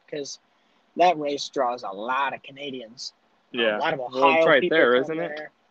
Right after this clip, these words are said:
Speaker 1: It is, yeah. It's a kind of, I mean, kind of. It's like a two-hour drive, but
Speaker 2: That's nothing.
Speaker 1: I drive
Speaker 2: <laughs>
Speaker 1: two <laughs> hours, go to a race. I mean, I drive an hour to Michigan anyway.
Speaker 2: Yeah, shoot, we drive
Speaker 1: Um,
Speaker 2: seven hours to Sonoma.
Speaker 1: Yeah.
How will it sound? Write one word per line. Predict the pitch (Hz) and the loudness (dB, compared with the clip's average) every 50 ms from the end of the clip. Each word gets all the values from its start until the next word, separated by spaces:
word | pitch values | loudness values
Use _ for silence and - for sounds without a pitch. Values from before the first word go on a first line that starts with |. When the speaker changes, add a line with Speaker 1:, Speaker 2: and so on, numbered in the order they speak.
| _ _ _ _ _ _ _ _ | _ _ _ _ _ _ _ _
Speaker 1:
It | 208 202 196 | 0 2 4
is, | 208 185 139 127 135 | 4 4 2 0 -2
yeah. | 147 143 123 110 120 | -2 -2 -2 -4 -6
It's | - - - | -10 -12 -16
a | - - _ _ - | -20 -20 _ _ -10
kind | - 156 135 | -10 -10 -10
of, | - - - | -12 -14 -18
I | |
mean, | 135 131 120 113 | -18 -16 -16 -8
kind | - - 160 139 120 110 | -6 -4 -4 -4 -4 -8
of. | 113 135 147 | -10 -10 -12
It's | 147 - - | -14 -14 -14
like | 139 - | -14 -10
a | |
two-hour | - - 160 127 123 - | -8 -6 -4 -4 -6 -8
drive, | - 120 123 113 104 107 107 _ | -10 -12 -14 -14 -14 -18 -20 _
but | - 107 - - _ _ _ _ _ _ _ _ | -20 -20 -20 -20 _ _ _ _ _ _ _ _
Speaker 2:
That's | - 151 175 165 - - | -16 -16 -16 -16 -16 -14
nothing. | - 95 107 120 _ - 104 104 _ _ _ | -12 -12 -12 -12 _ -18 -20 -20 _ _ _
Speaker 1:
I | - - - | -6 -2 0
drive | - 180 147 - 170 - | 0 0 0 -2 -4 -4
Speaker 2:
<laughs> | |
Speaker 1:
two | - 165 143 127 | -4 0 2 4
<laughs> | - - | 4 6
hours, | - 214 175 165 143 | 4 4 2 0 -2
go | 165 170 160 | -2 -2 -2
to | 160 | -2
a | 151 | -2
race. | 170 180 165 165 180 175 - | -2 0 0 0 -2 -4 -6
I | 170 | -8
mean, | 170 180 175 | -6 -4 -2
I | 165 170 | -2 -2
drive | 170 175 175 160 151 | 0 0 0 0 0
an | 147 143 | -2 -6
hour | 151 156 156 156 151 147 | -6 -4 -4 -4 -6 -8
to | 143 | -10
Michigan | 151 160 156 - 165 156 147 | -14 -16 -16 -14 -14 -14 -12
anyway. | 151 175 180 147 123 113 104 _ _ _ _ _ _ _ _ _ - 135 | -12 -12 -12 -12 -14 -16 -20 _ _ _ _ _ _ _ _ _ -18 -14
Speaker 2:
Yeah, | 147 147 120 104 - - - | -10 -10 -10 -10 -10 -12 -14
shoot, | - - - 143 139 123 | -14 -6 -2 0 2 2
we | 135 156 | 2 2
drive | 156 143 135 131 131 160 151 | 2 4 4 4 2 0 -4
Speaker 1:
Um, | 143 135 139 - | -8 -12 -12 -14
Speaker 2:
seven | - - - 143 147 147 147 135 | -16 -2 2 4 4 4 2 -2
hours | 123 117 113 113 117 120 - _ | -4 -6 -4 -6 -6 -8 -10 _
to | - 120 | -16 -16
Sonoma. | - - 113 113 120 139 147 135 113 110 107 _ _ _ _ _ _ _ _ _ _ _ _ _ _ _ _ _ - | -14 -12 -8 -8 -6 -6 -6 -8 -10 -12 -14 _ _ _ _ _ _ _ _ _ _ _ _ _ _ _ _ _ -8
Speaker 1:
Yeah. | 143 143 139 131 | -4 -4 -4 -4